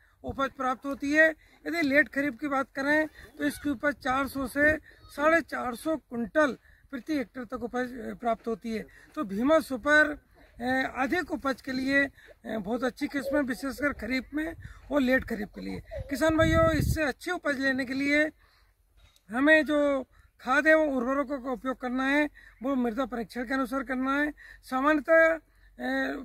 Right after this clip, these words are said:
प्याज की रोपाई के एक सप्ताह पहले, ए, मृदा परीक्षण के अनुसार सौ कुंटल पकी हुई गोबर की खाद, एक कुंटल नीम की खली, सौ किलोग्राम आपका,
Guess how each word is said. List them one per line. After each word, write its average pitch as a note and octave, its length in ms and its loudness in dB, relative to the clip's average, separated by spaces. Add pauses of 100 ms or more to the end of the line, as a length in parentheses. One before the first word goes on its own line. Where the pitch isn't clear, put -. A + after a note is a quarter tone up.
प्याज B3+ 440 -2
की D#4+ 120 -4
रोपाई C4+ 380 0
के C4+ 320 0 (400)
एक D4+ 80 0
सप्ताह D#4 340 0
पहले, B3 440 2 (640)
ए, A#3+ 460 -2 (140)
मृदा B3+ 280 4
परीक्षण C4+ 420 0
के C4 80 -6
अनुसार C4 440 0 (360)
सौ D#4 120 2
कुंटल C#4 300 0
पकी A3 240 -4
हुई B3 120 -2
गोबर A3+ 280 0
की C4 160 -4
खाद, C#4 340 4 (460)
एक C4+ 180 -2
कुंटल B3 300 -2
नीम A#3 220 -2
की C4 120 -4
खली, D4 420 0 (440)
सौ D#4 140 4
किलोग्राम C#4 800 2 (560)
आपका, A#3 580 2